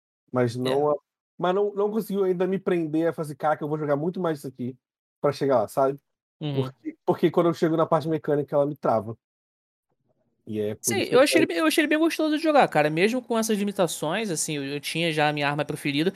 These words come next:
Speaker 2: ironicamente, a, a, uma das primeiras armas que você pega é a minha preferida, que é a carabina, e, e pro final, realmente, as novas armas que você vai pegando,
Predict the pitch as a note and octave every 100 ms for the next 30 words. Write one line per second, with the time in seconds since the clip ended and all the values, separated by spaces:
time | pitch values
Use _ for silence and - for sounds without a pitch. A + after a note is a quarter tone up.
0 | - - - E3+ F3 F#3 F#3+ F3 D#3+ C#3+
1 | - - _ _ _ C3+ B2+ B2+ B2 -
2 | C3+ _ - D#3 D3 D#3+ F#3 E3 E3 E3+
3 | E3 - D3 C3+ C3+ C3+ D3 D#3 - D3
4 | D#3 - D#3 - C#3+ C#3+ C#3 F3 C4+ -
5 | _ _ _ _ _ _ _ _ - C3+
6 | C3 C3+ C3+ C3+ C3+ C3+ C3 - D#3+ G#3
7 | - G3 F#3 F#3 F3+ E3+ D#3 D#3 E3+ F3
8 | D3+ D3+ E3 D#3+ D#3 - D#3 D#3+ E3 C#3+
9 | D3+ D3